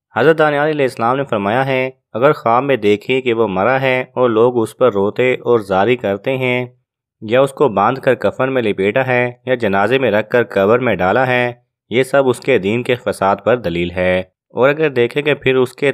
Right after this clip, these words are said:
तई कब्र से उठा कर निकाला है, तो अव्वल के खिलाफ है।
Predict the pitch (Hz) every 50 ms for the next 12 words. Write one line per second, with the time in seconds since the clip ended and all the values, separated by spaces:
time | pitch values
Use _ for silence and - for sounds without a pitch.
0 | - - 117 117 131 135 127 - - 110 107 120 127 135 131 - 123 117 117 101
1 | - - 104 117 131 - - 123 120 113 107 101 98 98 95 104 127 135 123 131
2 | 127 123 120 123 _ _ _ _ _ _ _ - 131 120 113 117 113 123 120 117
3 | - 135 135 - - - 92 90 87 87 87 - - 90 90 92 92 -